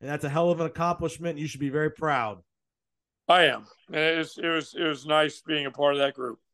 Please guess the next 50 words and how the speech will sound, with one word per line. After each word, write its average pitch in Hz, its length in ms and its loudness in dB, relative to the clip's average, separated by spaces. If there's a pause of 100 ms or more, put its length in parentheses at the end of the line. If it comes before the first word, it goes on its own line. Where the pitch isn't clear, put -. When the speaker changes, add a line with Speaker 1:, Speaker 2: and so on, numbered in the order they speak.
(180)
Speaker 2:
They 127 100 -4
were, 143 240 0
they 147 80 0
were 147 80 6
a 143 60 2
lot 143 160 6
of - 80 -6
fun. 113 220 -8 (1120)
Speaker 1:
Well, 104 120 -14
Coach, 196 500 2
thanks 180 260 -2
for 175 120 -6
the 175 80 -2
time, 202 400 2
the 170 80 2
great 185 320 0
insight 196 560 0
of, 170 160 -2
of 143 260 -6
what 156 220 0
it's 175 160 -6
like 175 260 0
in 180 80 -4
the 180 100 -2
locker 180 380 0
room, 175 180 -6
on 180 140 2
the 175 80 -2
field, 190 580 -2
pregame, 190 540 -4
everything. 151 540 -4 (480)
And, 117 200 -14
and, 123 220 -10
and 127 240 -14
Coach, 160 340 0
I 131 120 -4
saw 156 240 2
Beyonce 160 500 2
at 143 80 -4
the 143 80 -8
Grammys 160 420 0
last 123 300 -4
night. 123 160 -4
I'm 120 80 -6
sure 147 180 -2
she 147 160 -6
remembered 151 400 -4
Coach 135 280 -6
Jim 143 180 -6
Leavitt. 117 320 -2